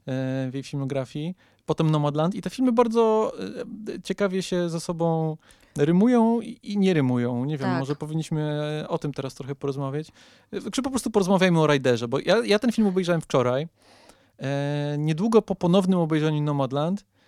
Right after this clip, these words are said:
Speaker 1: e, no i porównanie jest miażdżące dla Nomadland, niż-, niestety. To są filmy bardzo do siebie podobne,
Speaker 2: Tak.
Speaker 1: zrealizowane w dokładnie tym samym stylu, który teraz próbowaliśmy jakoś, e,
Speaker 2: Opisać.
Speaker 1: opisać, ale efekt jest, e, no jest jakaś różnica i ta różnica wypada bardzo na niekorzyść Nomadland, moim zdaniem.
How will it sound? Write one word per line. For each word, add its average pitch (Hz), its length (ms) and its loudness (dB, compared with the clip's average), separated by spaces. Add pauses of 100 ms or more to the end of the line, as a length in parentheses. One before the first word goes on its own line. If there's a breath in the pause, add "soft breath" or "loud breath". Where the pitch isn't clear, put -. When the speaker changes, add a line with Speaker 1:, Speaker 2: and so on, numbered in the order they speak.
(300 soft breath)
Speaker 1:
e, 147 320 -6
no 165 100 -4
i 170 60 -4
porównanie 185 400 0
jest 175 100 -6
miażdżące 185 520 0
dla 120 140 -8
Nomadland, 117 580 -8
niż-, 135 280 -12
niestety. 139 480 -14 (240 soft breath)
To 170 80 -10
są 196 120 -2
filmy 190 200 0
bardzo 214 260 2
do 196 80 -2
siebie 180 220 0
podobne, 147 560 -2 (180 soft breath)
Speaker 2:
Tak. 208 160 0
Speaker 1:
zrealizowane 180 500 2
w 170 140 -10
dokładnie 202 380 0
tym 185 160 -4
samym 175 260 -4
stylu, 175 280 -4
który 160 220 -6
teraz 165 240 -2
próbowaliśmy 151 640 -4
jakoś, 147 440 -10
e, 135 200 -4
Speaker 2:
Opisać. 139 520 -4
Speaker 1:
opisać, 156 600 -4 (560 soft breath)
ale 156 180 0
efekt 214 340 -2
jest, - 340 -16
e, 240 40 -8 (600)
no 220 160 -6
jest 254 220 -4
jakaś 170 300 -4
różnica 147 600 -4
i 185 80 -8
ta 190 140 -2
różnica 185 360 0
wypada 185 380 0
bardzo 170 300 0
na 160 100 -2
niekorzyść 151 420 -8
Nomadland, 131 460 -6
moim 131 200 -10
zdaniem. 147 420 -8